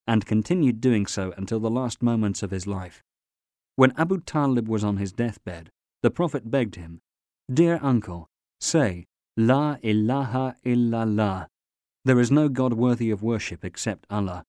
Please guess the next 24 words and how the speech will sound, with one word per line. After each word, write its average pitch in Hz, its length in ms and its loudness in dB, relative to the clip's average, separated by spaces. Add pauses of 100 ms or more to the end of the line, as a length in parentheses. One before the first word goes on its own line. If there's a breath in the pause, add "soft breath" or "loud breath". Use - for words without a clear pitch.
(480)
so 120 160 4
that 107 120 -2
I 127 100 2
may 120 120 2
be 113 160 2
able 107 220 0
to 110 140 -2
intercede 107 580 -2
for 90 180 -12
you 90 140 -10
on 95 80 -4
the 98 80 -2
day 98 240 -2
of 92 100 -12
judgment.'" 104 520 -4 (840)
Sahih 139 540 0 (120)
al-Bukhari, 104 800 -2 (140)
three 113 240 -2
six - 360 -8
seven 95 360 -4
one. 101 340 -2 (640)
Sahih 104 500 0
Muslim, 107 580 -2 (220)
twenty-four. 98 680 -2